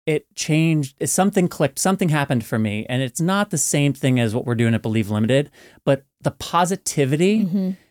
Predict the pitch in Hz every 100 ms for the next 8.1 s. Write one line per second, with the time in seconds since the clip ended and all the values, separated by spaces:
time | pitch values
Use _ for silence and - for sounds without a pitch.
0 | - 135 139 127 - - 156 165 165 190
1 | 202 - 185 185 165 196 175 165 - 127
2 | 131 151 175 - 139 143 143 151 117 131
3 | 127 123 120 - _ - - - 131 143
4 | - 151 135 127 131 139 135 120 110 117
5 | 127 - 147 131 135 131 131 127 190 190
6 | - - 135 120 113 127 131 165 165 135
7 | - 160 156 143 139 131 127 120 113 107